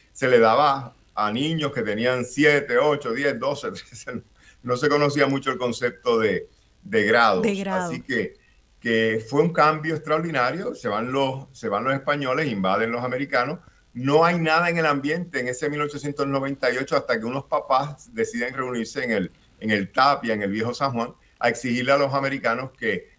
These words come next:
Speaker 1: que instauraran un sistema de educación, ¿no? Un sistema de educación,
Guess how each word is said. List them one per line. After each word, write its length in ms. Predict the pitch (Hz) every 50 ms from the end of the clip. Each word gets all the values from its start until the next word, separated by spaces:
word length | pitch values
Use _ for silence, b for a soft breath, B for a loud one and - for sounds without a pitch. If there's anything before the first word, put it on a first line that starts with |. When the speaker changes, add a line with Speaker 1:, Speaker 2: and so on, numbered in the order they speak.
| _ _
Speaker 1:
que 80 | 135
instauraran 640 | 135 123 - - 131 127 127 127 147 175 196 190 165 143
un 100 | 135 131
sistema 360 | 139 139 - - 135 135 131
de 80 | 131
educación, 720 | 120 113 104 107 101 92 - - 95 92 92 92 90 95 92 -
¿no? 180 | - 113 107 - _ _ _ _ _ _ _
Un 120 | - 113
sistema 300 | 113 - 127 - 131 135
de 60 | 139
educación, 680 | 139 139 135 143 139 135 - 135 131 127 131 135 147 156